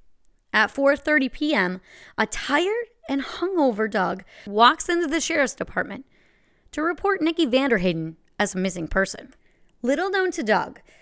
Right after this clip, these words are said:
at around one thirty P M that afternoon, two teenage boys working in a Wisconsin field stumble upon the naked body of a woman. She's only wearing a single sock and a pink wristband, like the kind you'd wear at a concert.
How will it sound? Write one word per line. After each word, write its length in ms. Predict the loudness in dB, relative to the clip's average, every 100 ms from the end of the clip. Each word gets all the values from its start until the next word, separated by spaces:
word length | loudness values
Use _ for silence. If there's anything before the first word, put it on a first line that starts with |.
| _ 0
at 100 | 2
around 360 | 4 2 2 0
one 240 | -2 -2
thirty 260 | -2 -2 -2
P 160 | -2
M 140 | -2 0
that 140 | -2
afternoon, 600 | -2 -4 -6 -4 -4 -8 _ _ _ _ -6
two 220 | -2 -2
teenage 440 | 0 0 0 -2
boys 380 | -4 -2 -4 -4
working 360 | -6 -4 -4 -4
in 60 |
a 60 | -4
Wisconsin 560 | -6 -4 -4 -2 -6
field 420 | -4 0 0 -2 -8 _ _
stumble 380 | -4 0 0 0
upon 280 | -4 -2 0
the 80 | 0
naked 340 | -2 -4 -6
body 280 | -4 -2 -2
of 80 | -4
a 60 | -4
woman. 440 | -4 -4 -8 -16 _ _ _ _ _ _ _ _
She's 300 | -14 -6 -2
only 220 | 0 0
wearing 240 | 0 0 -2
a 60 |
single 300 | -4 -2 -2
sock 400 | 2 2 2 0 -10 _ -14 0
and 120 | 2
a 60 | 4
pink 280 | 4 2 0
wristband, 580 | -2 -2 -8 -8 -14 _ _ _ _ _ -6
like 160 | -4 -4
the 80 |
kind 340 | -4 -2 -2 -4
you'd 120 | -4
wear 360 | 0 0 -2 -6
at 80 |
a 40 | -8
concert. 580 | -6 -8 -8 -14 -18